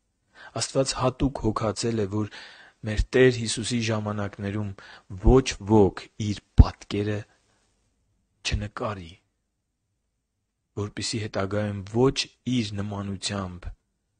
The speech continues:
սրբապատկերներ լինեն և ոչ էլ արձաններ այդ նկարների հիման վրա։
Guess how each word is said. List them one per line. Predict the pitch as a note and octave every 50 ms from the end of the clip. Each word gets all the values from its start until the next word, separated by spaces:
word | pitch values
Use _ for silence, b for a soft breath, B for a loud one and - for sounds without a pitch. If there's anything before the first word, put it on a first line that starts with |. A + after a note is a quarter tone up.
| _ _ _ _ _ _ _ _ _ _ _ _ _ _ _ _ _ _ _ _
սրբապատկերներ | - - G#2+ F#2 - F#2 F#2+ F2+ - F#2 F2 - - - F#2+ E2+ E2+ G2 G#2 A#2+ A#2+ A#2+
լինեն | A#2+ A#2 A#2 A#2+ A#2+ A#2+ A#2 A#2
և | G#2+ G2+ G2+ F#2+ F2+ F2+
ոչ | G2 G2 F#2+ -
էլ | - G#2 G2+ -
արձաններ | - - F#2+ F#2 G2 F#2+ G2 F#2+ G2 F#2+ F#2+ G2+ G2 F2 D#2+ - -
այդ | - F#2 F#2 -
նկարների | - F#2 F2 - F#2 F2 E2 E2+ F2 E2+ - F#2
հիման | F2+ - G2 F2+ F2 F2 F2 F2
վրա։ | F2 E2+ E2+ E2+ E2+